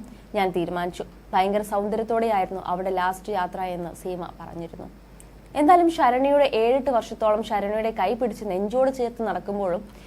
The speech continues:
ഒരു ആൾക്കാർക്കും അവളുടെ പിറകിൽ ഞാനുണ്ടെന്ന് അറിയില്ലായിരുന്നു. അന്ന് അവളുടെ അവസ്ഥ എങ്ങനെയെങ്കിലും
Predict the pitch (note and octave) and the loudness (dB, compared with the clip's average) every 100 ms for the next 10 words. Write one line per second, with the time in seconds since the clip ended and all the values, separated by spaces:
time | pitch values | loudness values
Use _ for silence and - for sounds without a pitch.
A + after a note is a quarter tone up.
0 | - - E4+ E4 A#3+ B3 B3+ D4 C#4+ A#3 | -10 2 4 6 8 6 6 0 0 -2
1 | - G#3 A#3 A#3 A#3 A3+ A#3+ G#3+ G#3+ G#3+ | 0 0 0 0 0 2 0 0 -2 0
2 | A#3 A3 F#3+ - F3+ F3+ F3+ F3 F#3 G3+ | 0 0 -2 -6 -6 -4 -4 -4 -6 -10
3 | - - - G3+ A3 A3 A3 A3 G3+ G3+ | -16 -20 -8 0 2 4 6 6 4 0
4 | G#3+ F#3 G3+ A3+ B3 B3 A#3+ | -4 -2 -2 2 2 2 0